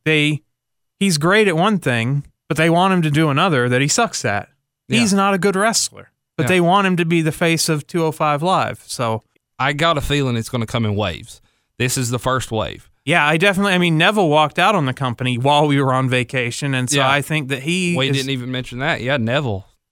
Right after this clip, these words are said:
Speaker 2: said, "F you," and quit.
Speaker 1: He's
Speaker 2: And
Speaker 1: gonna make a
Speaker 2: so
Speaker 1: lot of money on the indies.
Speaker 2: Oh,
Speaker 1: He's one
Speaker 2: man.
Speaker 1: guy that I think, and he's only, he's my age.
Speaker 2: Yeah.
Speaker 1: He's thirty-one years old.
Speaker 2: Yeah.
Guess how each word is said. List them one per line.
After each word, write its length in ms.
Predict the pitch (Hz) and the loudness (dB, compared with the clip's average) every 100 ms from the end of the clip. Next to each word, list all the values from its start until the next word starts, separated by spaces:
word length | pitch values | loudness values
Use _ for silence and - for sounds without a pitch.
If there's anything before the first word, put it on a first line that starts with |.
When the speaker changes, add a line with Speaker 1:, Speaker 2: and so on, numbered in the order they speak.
| _ | _
Speaker 2:
said, 420 | - 117 113 104 - - | -8 -4 -4 -6 -12 -4
"F 240 | 127 - | -4 -2
you," 280 | 131 143 123 | -2 -2 -2
and 120 | 110 | -4
quit. 340 | 139 151 127 - | -4 -4 -4 -6
Speaker 1:
He's 180 | - 185 | -4 0
Speaker 2:
And 60 | 196 | 2
Speaker 1:
gonna 120 | 185 | 2
make 160 | 165 156 | 2 2
a 40 | |
Speaker 2:
so 60 | 143 | 2
Speaker 1:
lot 200 | 147 139 | 2 2
of 60 | |
money 240 | 131 123 117 | 0 -2 -4
on 100 | 113 | -6
the 100 | 110 | -6
indies. 460 | 113 110 113 - - | -6 -6 -4 -6 -4
Speaker 2:
Oh, 60 | - | 0
Speaker 1:
He's 160 | 175 156 | 2 2
one 200 | 170 160 | 2 2
Speaker 2:
man. 60 | |
Speaker 1:
guy 260 | 151 147 139 | 2 2 2
that 160 | 131 120 | 0 0
I 140 | 131 | -2
think, 320 | - 143 131 - | -2 -2 -4 -2
and 120 | 151 | -2
he's 180 | 185 226 | 0 0
only, 440 | 220 185 156 143 - _ | 0 2 0 -2 -8 _
he's 160 | - 208 | -2 0
my 220 | 175 165 | 2 2
age. 360 | 117 110 - - - | 0 -4 -12 -20 -6
Speaker 2:
Yeah. 100 | 120 | -2
Speaker 1:
He's 140 | 170 | -2
thirty-one 480 | - 180 180 165 160 | 0 0 2 0 0
years 200 | 143 120 | -2 -2
old. 240 | 110 101 | -6 -6
Speaker 2:
Yeah. 180 | 117 90 | -6 -6